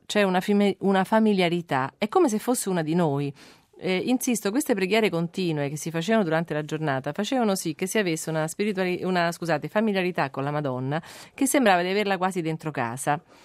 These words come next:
E, eh, la nonna, prima di, eh, mandare i bambini a letto, diceva: "Ar punto de morì, quanto se gaccia l'anima, fi mi,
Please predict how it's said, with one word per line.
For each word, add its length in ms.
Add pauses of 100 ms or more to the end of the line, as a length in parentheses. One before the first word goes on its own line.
(680)
E, 320
eh, 220
la 180
nonna, 560 (100)
prima 280
di, 380
eh, 220
mandare 340
i 40
bambini 300
a 40
letto, 400
diceva: 560 (1000)
"Ar 200
punto 300
de 100
morì, 360 (380)
quanto 280
se 120
gaccia 320
l'anima, 420
fi 220
mi, 400